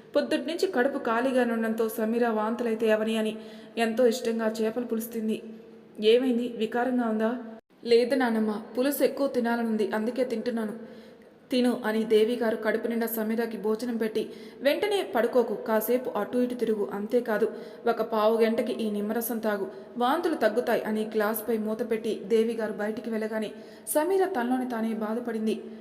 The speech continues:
"అమ్మని రేపు రమ్మని హాస్పిటల్కి వెళ్తాను, బాగా వాంతులు ఎక్కువ అవుతున్నాయి, నీరసం ఎక్కువ వస్తుంది" అనుకుని పావు గంట అటు ఇటు తిరిగి నిమ్మరసం తాగి బెడ్ మీద కూర్చుంది. ఫోన్ రావడంతో,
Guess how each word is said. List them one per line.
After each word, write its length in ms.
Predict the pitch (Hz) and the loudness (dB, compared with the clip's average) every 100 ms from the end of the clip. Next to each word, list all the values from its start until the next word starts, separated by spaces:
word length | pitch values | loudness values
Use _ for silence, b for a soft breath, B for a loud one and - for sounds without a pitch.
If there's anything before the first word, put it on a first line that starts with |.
| B B B - | B B B -2
"అమ్మని 320 | 214 214 220 226 | 2 2 2 4
రేపు 220 | 226 220 | 2 2
రమ్మని 320 | 214 220 233 | 0 0 -2
హాస్పిటల్కి 500 | 226 226 - 247 233 | -2 -2 -2 -2 0
వెళ్తాను, 360 | 226 220 226 214 214 | -2 0 -2 -4 -2
బాగా 320 | 247 311 339 | 0 2 0
వాంతులు 380 | 262 233 254 226 | 2 0 0 -2
ఎక్కువ 240 | 196 254 | -2 -2
అవుతున్నాయి, 360 | 233 233 220 226 - B B | -2 -2 -4 -6 -8 B B
నీరసం 360 | 226 233 233 254 | 0 2 2 0
ఎక్కువ 280 | 226 226 240 | -2 -2 -2
వస్తుంది" 320 | 220 233 220 220 | -2 -2 -4 -4
అనుకుని 340 | 220 226 226 220 B B - | -4 -4 -4 -4 B B 0
పావు 200 | 226 220 | 4 4
గంట 240 | 220 226 | 4 2
అటు 300 | 226 220 220 | 2 0 2
ఇటు 160 | 247 240 | 0 -2
తిరిగి 380 | 226 226 226 - | -2 0 0 -2
నిమ్మరసం 500 | 220 226 247 233 226 | -2 -2 -2 -4 -4
తాగి 300 | 220 214 202 | -2 0 0
బెడ్ 300 | - 214 233 | 0 0 0
మీద 180 | 240 233 | -2 -4
కూర్చుంది. 420 | 226 - 220 220 - B B B - | -4 -6 -4 -4 -6 B B B -2
ఫోన్ 280 | 294 381 370 | 2 2 2
రావడంతో, 480 | 262 233 233 233 | 2 2 0 0